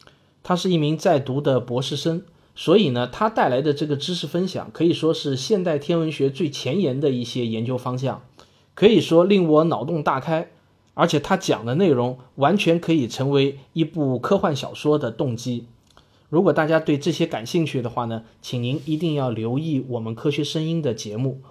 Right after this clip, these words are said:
我们会陆续放出这些有趣的知识分享。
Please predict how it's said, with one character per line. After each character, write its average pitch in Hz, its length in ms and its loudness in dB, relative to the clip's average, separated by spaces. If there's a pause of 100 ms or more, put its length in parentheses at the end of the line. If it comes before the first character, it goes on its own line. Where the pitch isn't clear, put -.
我 135 120 -4
们 208 100 -2
会 143 140 2
陆 175 200 2
续 131 160 -4
放 131 220 -2
出 139 240 -2
这 139 220 -2
些 135 240 0
有 113 240 -8
趣 147 260 2
的 110 140 -2
知 139 180 -4
识 139 100 -2
分 139 200 0
享。 101 240 -8